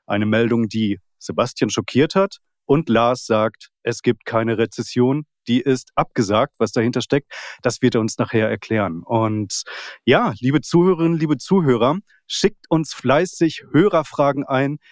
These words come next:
die wir dann also auch in den kommenden Episoden behandeln werden. Wir freuen uns auf alles, was da kommt. Podcast at buy the dip punkt de. Und da werden wir alles fleißig lesen und dann letztendlich für die nächsten Wochen dann mitnehmen. Aber jetzt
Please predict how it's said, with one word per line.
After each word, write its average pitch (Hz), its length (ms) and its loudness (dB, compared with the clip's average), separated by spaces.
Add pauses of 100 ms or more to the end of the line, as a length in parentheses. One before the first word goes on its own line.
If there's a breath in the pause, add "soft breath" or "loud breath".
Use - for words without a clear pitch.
(220 soft breath)
die 139 140 -4
wir 135 100 4
dann 123 220 0
also 123 260 -2
auch 120 240 0
in 123 220 -4
den 117 180 0
kommenden 123 360 0
Episoden 123 500 0
behandeln 135 400 0
werden. 139 240 2
Wir 123 80 -2
freuen 135 300 0
uns 135 120 -2
auf - 180 -4
alles, 143 280 0
was 143 120 0
da 123 120 0
kommt. 131 340 -2 (380 loud breath)
Podcast 131 600 0
at 120 200 -2
buy 113 280 0
the 113 840 -2 (140)
dip 107 160 -2
punkt 92 220 -4
de. 139 240 0 (1000)
Und - 400 -2 (340)
da 95 180 2
werden 101 140 0
wir 101 120 0
alles 104 180 -4
fleißig - 340 -2
lesen 110 300 2
und 104 160 -2
dann 107 80 0
letztendlich 104 420 -2
für - 120 -2
die 101 100 2
nächsten 101 280 -2
Wochen 98 220 0
dann 98 220 0 (340 loud breath)
mitnehmen. 120 380 0
Aber 117 160 2
jetzt - 340 0